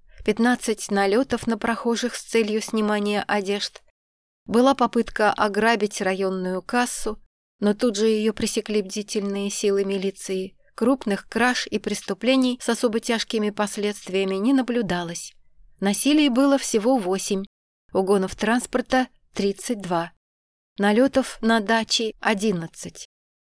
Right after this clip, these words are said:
Конечно, о полном покое граждан и моральном благополучии в городе говорить еще рано.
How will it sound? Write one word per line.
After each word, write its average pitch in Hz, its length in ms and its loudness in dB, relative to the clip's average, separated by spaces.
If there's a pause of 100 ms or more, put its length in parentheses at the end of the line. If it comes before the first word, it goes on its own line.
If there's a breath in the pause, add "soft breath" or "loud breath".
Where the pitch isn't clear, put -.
(260)
Конечно, 202 680 0
о 208 140 0
полном 220 420 0
покое 214 480 2
граждан 196 560 0
и 202 160 -2
моральном 196 540 0
благополучии 190 840 0
в 185 80 -8
городе 220 380 2
говорить 208 480 -2
еще 202 280 -2
рано. 185 420 -4